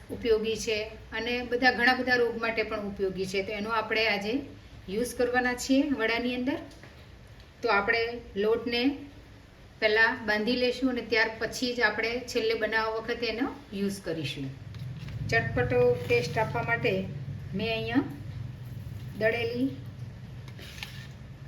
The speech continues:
દોઢ ચમચી છે એ સુગર એડ કરી છે. સુગર નાખવી બિલકુલ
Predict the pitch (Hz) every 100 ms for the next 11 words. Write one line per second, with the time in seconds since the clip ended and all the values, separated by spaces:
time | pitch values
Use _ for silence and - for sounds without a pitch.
0 | - - 185 226 233 233 226 208 226 -
1 | 220 220 277 - - - 226 214 247 240
2 | 262 254 277 262 320 370 - - 247 240
3 | 240 226 220 196 233 240 240 208 240 240
4 | 247